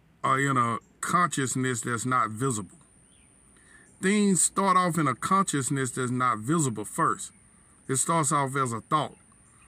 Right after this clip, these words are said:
or as hope. So it is written, "Faith is the substance of things thought about or the things hoped for."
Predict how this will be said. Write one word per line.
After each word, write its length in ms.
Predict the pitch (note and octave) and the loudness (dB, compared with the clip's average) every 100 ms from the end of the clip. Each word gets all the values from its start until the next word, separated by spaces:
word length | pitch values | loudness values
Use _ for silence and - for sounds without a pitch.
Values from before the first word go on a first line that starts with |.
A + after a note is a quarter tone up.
| _ - - | _ -12 0
or 180 | C3+ | 0
as 140 | A#2 - | 2 -2
hope. 260 | F3+ E3+ - - _ _ _ _ _ _ _ _ _ | -2 -2 -6 -20 _ _ _ _ _ _ _ _ _
So 540 | - D#3 D3 C#3 A2+ - _ _ _ _ | -2 2 2 2 -2 -10 _ _ _ _
it 160 | D#3 D3 | 0 2
is 120 | B2+ | 0
written, 380 | C#3+ G3+ D#3+ C3 | 0 2 2 0
"Faith 400 | - G3 F3 - | 0 0 0 0
is 220 | D#3 C3+ | -2 0
the 100 | C3+ | 0
substance 560 | B2+ E3+ D#3 - C#3 B2+ | 0 2 0 -2 -4 -2
of 140 | A#2+ | -4
things 560 | D3+ C#3+ C3+ C3 A#2+ - _ _ _ _ _ _ _ _ | -4 -2 -2 -2 -4 -10 _ _ _ _ _ _ _ _
thought 180 | F3 E3+ | 0 2
about 340 | A#2+ A2+ G#2 | 0 0 0
or 140 | - C3+ | 0 -2
the 80 | A#2+ | -2
things 380 | D3+ C#3 A#2+ | -2 -2 -2
hoped 260 | - E3+ F3+ | -2 -2 -2
for." 300 | - A2 - | -6 -8 -10